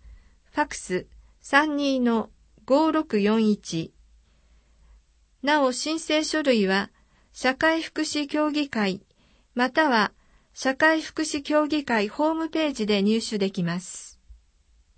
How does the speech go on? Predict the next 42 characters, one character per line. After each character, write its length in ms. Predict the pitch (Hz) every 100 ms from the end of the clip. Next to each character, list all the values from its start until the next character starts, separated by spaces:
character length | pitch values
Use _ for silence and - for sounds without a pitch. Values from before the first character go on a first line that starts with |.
| - - - _ - - _ _
障 320 | - 302 320
害 220 | 320 311
者 340 | 285 - 208 -
タ 140 | - 226
ク 100 | -
シ 380 | - 320 320 311
ー 40 |
利 160 | 277 277
用 300 | 302 302 294
助 160 | 254
成 280 | 247 320 311
券 320 | 302 226 202
の 120 | 190 185
交 220 | - 190
付。 300 | 185 175 170 - _ - _ _ _ _ _ _ _ -
対 220 | 254 277
象、 480 | - 240 220 202 - _ _ _ _ _ _ _ _
次 300 | - 302 330
の 240 | 269 233 214
身 280 | - 311
体 240 | 320 311 311
障 320 | - 311 302
害 160 | 302 302
者 180 | 294
手 160 | 285 302
帳 440 | - 262 226 196
を 20 | 196
お 60 |
持 140 | 226 254
ち 120 | 247
の 140 | 233
方、 420 | 214 214 175 175 - _ _ _ _ _ _
複 300 | - - 320
数 240 | 339 330
の 120 | 262
障 300 | 247 277 294
害 160 | 285 277
が 140 | 269
あ 60 | 269
る 100 | 226
方 280 | 214 208 190
で、 240 | 190 -